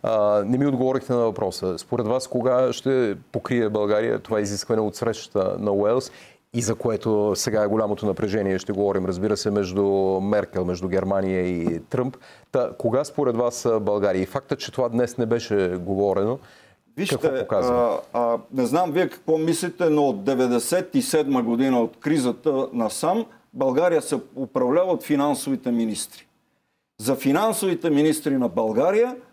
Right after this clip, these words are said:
Speaker 2: въоръжените сили, модернизацията на въоръжените сили никога не е била приоритет.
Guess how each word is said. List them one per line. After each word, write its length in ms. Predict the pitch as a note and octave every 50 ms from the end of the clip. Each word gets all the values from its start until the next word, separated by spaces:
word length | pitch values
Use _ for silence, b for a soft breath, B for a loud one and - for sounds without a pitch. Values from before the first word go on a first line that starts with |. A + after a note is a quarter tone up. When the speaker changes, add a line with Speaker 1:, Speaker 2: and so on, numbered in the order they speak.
| _ _ -
Speaker 2:
въоръжените 680 | A#2+ C3+ C#3+ C3+ C3+ B2 A#2 D#3+ G3 G#3 G3+ - -
сили, 260 | - - G3 F#3+ E3
модернизацията 1000 | D#3 C#3 C3 A#2 G#2 B2+ A#2+ A#2+ B2+ A#2+ G#2+ C#3 F3+ - - - G3 F#3+ - E3
на 80 | D3+ C#3
въоръжените 580 | B2+ B2+ C3 A#2 G#2 C3+ D3+ C#3 C3 C3 C3+
сили 320 | B2 - - G#3 G#3 G#3+ G#3+
никога 440 | F3+ E3+ F3 E3+ - E3+ D#3 D3
не 120 | C#3 C#3+ D3
е 60 | D3+
била 360 | B2+ C3 C#3 C3+ C#3 C3+ -
приоритет. 720 | - B2 A#2+ A#2 G#2+ G2 - - G2 G2 - - - -